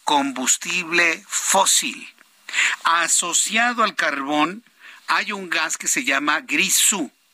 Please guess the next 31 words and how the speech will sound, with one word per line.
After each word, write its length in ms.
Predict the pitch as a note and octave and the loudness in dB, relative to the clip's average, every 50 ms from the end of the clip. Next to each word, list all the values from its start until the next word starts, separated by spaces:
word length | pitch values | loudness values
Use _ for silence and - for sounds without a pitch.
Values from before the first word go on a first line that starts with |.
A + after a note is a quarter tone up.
| _ _ _ _ _ _ _ _ - - - - - - - | _ _ _ _ _ _ _ _ -10 -6 -4 -4 -2 -2 0
Ese 240 | F3 E3+ - F#3+ | 0 2 2 2
gas 180 | E3 F#3 F#3 E3+ | 2 0 0 0
es 140 | E3+ D#3+ F3+ | 0 0 0
altamente 500 | F3 D#3+ - E3 D#3+ E3 E3+ E3 - F3 | 0 0 0 -2 0 -2 -2 -2 -2 -2
explosivo. 760 | D#3 - - - D#3 C#3 C#3 C3 - - F3+ F#3+ F#3+ D#3+ - | 0 -2 -2 -2 0 0 2 2 2 2 2 0 0 -2 -2
Cuando 220 | - C#3 C3 - | -2 -2 0 0
se 60 | - | -2
acumula 420 | - - D3 C#3 D3+ F#3 A3 A3+ A3 | -4 -4 -4 -2 0 2 2 4 2
el 140 | G#3 G3 | 2 0
gas, 420 | F3 F#3+ F#3+ F#3 F#3+ - - - - _ _ _ _ _ - - - - - - - - - - | 0 0 0 0 0 -2 -4 -4 -6 _ _ _ _ _ -20 -16 -16 -16 -12 -12 -12 -12 -12 -10
usted 300 | - C3 B2 - - G3 | -4 -2 0 0 2 2
le 120 | G#3 G#3+ | 2 2
pega 260 | - - G#3 G#3 G3+ F#3+ | 2 2 2 2 0 0
con 220 | - F3+ F3+ F#3+ | 0 -2 0 0
un 160 | G#3 G#3 G3 | 0 -2 -4
pico 360 | - - G#3+ G#3 - G3+ F#3+ - | -2 0 0 0 0 -2 0 0
para 200 | - E3 D#3+ D#3+ | 2 2 2 2
abrir, 340 | D#3+ E3 F#3 A3 B3 C4+ - _ _ - - - | 2 2 0 0 -2 -4 -10 _ _ -20 -8 0
¡pum!, 200 | - B3+ C#4+ D4 D#4+ - - _ | 2 2 2 2 0 -8 -16 _
sale 360 | - - - G3+ F3 E3+ F3 | -2 0 2 2 2 0 0
chispa 460 | - - - A3 - - - A3+ - - _ _ - | -2 0 0 2 0 0 0 0 -2 -2 _ _ -6
y 100 | C3 C3 | -4 -4
explota. 720 | B2 - - - - - D#3+ D#3+ D#3 - - A2+ - - - - - - - - - - - - - - - - - - - | 0 0 0 0 2 2 2 2 2 0 -4 -6 -6 -8 -14 -20 -20 -20 -20 -20 -20 -20 -20 -20 -10 -6 -4 -4 -4 -2 -2
Así 380 | - B2+ A#2 - - - C4+ D4 | 0 0 2 2 2 2 2 2
murieron 400 | D4+ C4 A3 G#3+ G3+ F#3+ F#3 E3+ | 2 2 4 4 4 2 2 2
varios 260 | D#3+ E3 E3 E3 D#3 | 2 2 4 4 2
rescatistas 640 | C#3+ C#3 - - - - - D3+ C#3 - D3 - - | 2 2 0 0 -2 -4 -2 -2 0 0 2 0 0
en 80 | - - | -2 -2
Pasta 320 | - - - - - B2+ | -2 0 0 0 0 0
de 120 | A2+ A2 | 0 -2
Conchos 480 | - - C3 C3+ A#2+ - - - - - | 0 0 0 0 0 0 0 0 0 -2